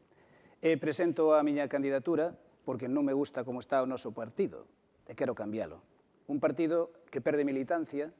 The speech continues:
polas liortas, perde militancia polo abandono das agrupacións e tamén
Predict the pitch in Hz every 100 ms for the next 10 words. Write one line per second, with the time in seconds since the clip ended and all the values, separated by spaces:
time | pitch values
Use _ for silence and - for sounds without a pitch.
0 | _ _ _ _ - _ _ - 135 131
1 | 123 139 165 117 151 - - _ _ _
2 | _ _ _ _ 156 143 139 131 131 143
3 | 135 131 131 131 131 143 139 131 131 120
4 | 113 107 165 151 - - _ _ _ -
5 | 170 160 131 147